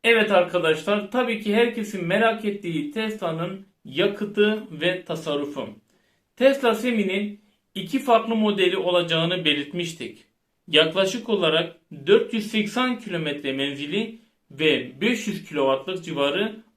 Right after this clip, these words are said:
batarya kapasitesine sahip olacak. Tırın başlangıç fiyatı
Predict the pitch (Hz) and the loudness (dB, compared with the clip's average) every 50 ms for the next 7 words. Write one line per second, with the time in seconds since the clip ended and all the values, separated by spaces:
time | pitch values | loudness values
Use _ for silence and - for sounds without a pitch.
0 | _ - 135 156 160 160 220 220 208 196 175 - - - - - 165 156 160 - | _ 0 4 4 4 4 2 0 2 2 0 -2 -4 -8 -6 -4 -2 -2 -4 -6
1 | - 151 147 - 156 156 151 151 - 151 143 147 151 151 - - 147 143 139 135 | -10 -10 -10 -8 -8 -8 -8 -4 0 2 2 2 2 0 -4 -4 -2 -2 -2 0
2 | 127 110 107 - - - 196 190 226 262 262 226 196 202 196 - - 226 226 240 | -2 -4 -6 -4 -2 0 2 4 4 4 4 4 4 4 4 4 2 0 0 0
3 | 233 277 269 - - 208 196 175 160 160 160 175 185 220 240 - | 0 -2 -4 -2 2 4 4 4 4 2 -2 -4 -4 -4 -4 -6